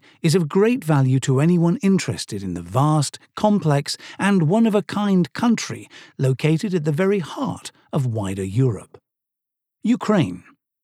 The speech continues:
despite its persistent presence in international news, to a large extent remains a mystery to foreigners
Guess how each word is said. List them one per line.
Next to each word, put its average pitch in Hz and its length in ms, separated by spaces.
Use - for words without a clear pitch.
despite 160 560
its 135 160
persistent - 840
presence 180 500
in 95 140
international 170 720
news, 127 420
to 233 160
a 233 140
large 262 220
extent 107 440
remains 240 600
a 156 60
mystery 170 560
to 117 140
foreigners 170 680